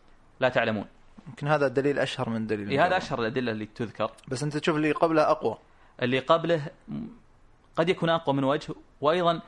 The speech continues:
Speaker 2: آه.
Speaker 1: ما اشتهر عند الناس بعض ال-، الت-، المعارضات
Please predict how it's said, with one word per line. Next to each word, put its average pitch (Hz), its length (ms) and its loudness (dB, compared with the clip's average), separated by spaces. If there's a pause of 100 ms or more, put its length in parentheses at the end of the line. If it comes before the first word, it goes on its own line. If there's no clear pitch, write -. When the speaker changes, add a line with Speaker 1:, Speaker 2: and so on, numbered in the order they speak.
(120)
Speaker 2:
آه. 117 100 -2
Speaker 1:
ما 160 100 4
اشتهر 175 380 4
عند 147 140 0
الناس 151 360 0
بعض 143 160 4
ال-، 131 160 -2 (280)
الت-، 120 200 -6
المعارضات 123 880 4